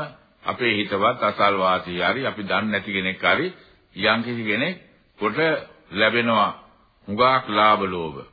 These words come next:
අපි හිතමු ආමිෂ, ආ-, ඔය ආමිෂ පූජා කියලා කියන්නේ. ආමිෂ පූජා කියලා කියන්නේ, අ, ද-, දන් දීම, ද-, ඒ වගේම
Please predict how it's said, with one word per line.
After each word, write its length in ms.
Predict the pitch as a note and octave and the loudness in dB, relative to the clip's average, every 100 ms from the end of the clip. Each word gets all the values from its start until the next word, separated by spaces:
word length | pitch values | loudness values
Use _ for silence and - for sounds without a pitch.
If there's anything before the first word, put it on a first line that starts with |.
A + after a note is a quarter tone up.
| _ _ _ _ _ | _ _ _ _ _
අපි 260 | F2 - A#2 | -2 0 -2
හිතමු 340 | A2 A2 A2 G#2+ - _ - | -2 -4 -4 -6 -10 _ -4
ආමිෂ, 360 | E2 G2+ A#2+ A2+ | 2 2 2 -2
ආ-, 240 | E2+ F#2 - | -2 -2 0
ඔය 160 | F#2+ | -2
ආමිෂ 380 | E2+ G2+ C3 C3 D3 | 2 2 2 -2 -6
පූජා 420 | C#3+ C3+ C3 B2+ | -4 -2 0 0
කියලා 180 | B2+ B2+ | 0 -2
කියන්නේ. 380 | A#2+ A#2+ A#2 B2 - _ _ _ | -2 -4 -6 -10 -18 _ _ _
ආමිෂ 380 | E2 G#2 A2+ G#2+ | 2 2 2 -2
පූජා 440 | G#2+ G#2 G#2 G2+ G2 | -4 -4 -2 0 0
කියලා 240 | G2 F#2 | -2 -4
කියන්නේ, 560 | F2 E2+ F2 A2+ D#3 D#3 D3 - _ _ - | -4 -2 -2 -4 -6 -8 -12 -18 _ _ -6
අ, 100 | F#2+ G2 F#2+ F2+ F2 F2 | -2 0 -2 -2 -6 -8
ද-, 240 | F2 A2 F#2 | -6 -4 -4
දන් 280 | G2 G#2 G#2 G2+ | 0 2 2 2
දීම, 400 | F#2+ F#2 F2+ F#2+ C3 C3 A#2+ - _ _ _ | -2 -2 -4 -2 -2 -2 -4 -8 _ _ _
ද-, 180 | G2+ G#2 | -6 -2
ඒ 180 | G#2 G#2+ | 0 0
වගේම 480 | G2+ G2+ G2+ G2+ G2 | 2 2 2 -2 -2